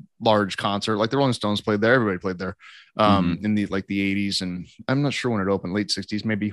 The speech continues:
Speaker 1: whatever. The Dead played there almost annually, starting in, like, seventy-nine. But, uh,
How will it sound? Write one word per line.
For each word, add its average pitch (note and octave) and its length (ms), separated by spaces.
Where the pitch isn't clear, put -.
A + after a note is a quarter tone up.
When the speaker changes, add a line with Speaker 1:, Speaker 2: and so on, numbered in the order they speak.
Speaker 1:
whatever. B2+ 500
The G2 80
Dead B2+ 180
played B2 140
there G#2+ 120
almost A2 360
annually, G2 640
starting A#2+ 320
in, G#2 60
like, G2+ 120
seventy-nine. G2+ 760
But, C3 240
uh, G2 420